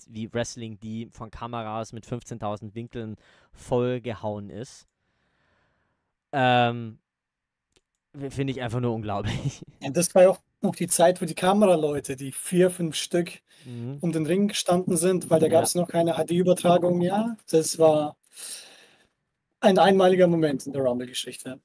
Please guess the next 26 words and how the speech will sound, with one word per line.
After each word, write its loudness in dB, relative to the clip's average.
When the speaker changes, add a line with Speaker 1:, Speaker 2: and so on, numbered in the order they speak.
Speaker 1:
Ich -20
find's -16
auch -10
schön, -4
weil 0
das -6
war 0
der -2
erste -4
Twenty-nine-Man -4
Royal 0
Rumble -2
aller -4
Zeiten, -6
weil, 0
äh, -4
erster -4
war 0
Eddie -6
Guerrero 0
und -12
z-, -18
über -8
die -8
zweite -4
Person, -4